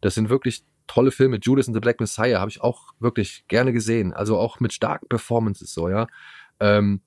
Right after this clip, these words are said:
ich will das alles nicht irgendwie runtermachen, nur weil mir die Veranstaltung an sich nicht so gut gefallen hat, ne? Also das soll jetzt bloß nicht heißen, ich bin irgendwie unzufrieden oder so. Ich find das gut, dass diese Filme ausgezeichnet worden sind, da eine Plattform bekommen haben und ich wünsche ihnen, dass sie halt noch von vielen Leuten gesehen werden, so. Man hätte aber meiner Ansicht nach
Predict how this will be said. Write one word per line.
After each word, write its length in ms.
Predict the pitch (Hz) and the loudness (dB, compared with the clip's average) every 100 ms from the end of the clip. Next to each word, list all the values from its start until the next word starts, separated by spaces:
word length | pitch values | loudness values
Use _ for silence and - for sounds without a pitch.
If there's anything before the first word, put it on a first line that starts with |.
| - | -8
ich 160 | 104 | -2
will 100 | 127 | 2
das 140 | 143 - | 2 0
alles 240 | 151 151 | -2 -2
nicht 160 | 147 127 | -2 -2
irgendwie 220 | 135 127 | -2 0
runtermachen, 560 | 123 139 117 104 110 110 | 0 2 2 2 0 2
nur 120 | 110 | 2
weil 120 | 110 | 2
mir 40 | |
die 60 | 107 | 2
Veranstaltung 520 | 107 110 - 104 101 | -2 -4 0 0 0
an 100 | 101 | -2
sich 160 | 101 107 | -2 -2
nicht 140 | 101 | -4
so 80 | - | -4
gut 140 | 87 - | -8 -10
gefallen 360 | - 82 87 | -6 -4 -4
hat, 160 | 85 - | -8 -8
ne? 140 | 92 104 | -6 -4
Also 160 | 104 | -2
das 120 | 101 | -2
soll 200 | - 117 113 | 2 4 2
jetzt 200 | - - | -4 0
bloß 240 | 123 143 | 2 2
nicht 140 | 135 120 | 0 0
heißen, 260 | 120 120 | -2 -2
ich 100 | 107 | -6
bin 80 | 110 | -4
irgendwie 160 | 98 104 | -4 -2
unzufrieden 520 | 127 120 107 95 87 | -4 -6 -6 -4 -4
oder 120 | 90 | -6
so. 80 | 92 | -10
Ich 120 | - | -4
find 180 | - 120 | -2 -2
das 120 | 110 | -2
gut, 220 | - 143 139 | -2 0 0
dass 140 | - | -2
diese 180 | 110 110 | -4 -2
Filme 340 | 127 123 120 - _ _ _ _ _ | 0 0 -2 -8 _ _ _ _ _
ausgezeichnet 640 | - 131 - - 120 117 107 | 0 2 0 0 0 0 0
worden 200 | 104 104 | 0 0
sind, 280 | 104 104 95 | -2 -4 -2
da 100 | 87 | -2
eine 100 | 98 | 0
Plattform 440 | - 120 - 110 104 | 0 -2 0 -2 -2
bekommen 300 | - 104 104 | -2 -2 -2
haben 200 | 98 101 | -2 -2
und 100 | 92 | -6
ich 140 | - | -2
wünsche 240 | 110 113 101 | 0 0 -2
ihnen, 260 | 107 104 - _ _ _ | -2 -2 -6 _ _ _
dass 160 | 107 - | -2 0
sie 120 | 101 | 0
halt 180 | 101 - | 0 -2
noch 200 | 101 - | -6 -4
von 140 | 104 | -6
vielen 280 | - 113 107 | 0 2 2
Leuten 300 | 107 107 113 | 2 2 0
gesehen 420 | 101 95 98 95 | -4 -2 -2 -2
werden, 260 | 87 82 - | -4 -4 -8
so. 260 | - 95 - | -10 -12 -4
Man 140 | 95 | -2
hätte 280 | 101 123 120 | 0 0 0
aber 160 | 123 110 | 2 0
meiner 240 | 107 120 | 0 -2
Ansicht 260 | 113 107 110 | -4 -4 -2
nach 260 | 107 107 | -2 -4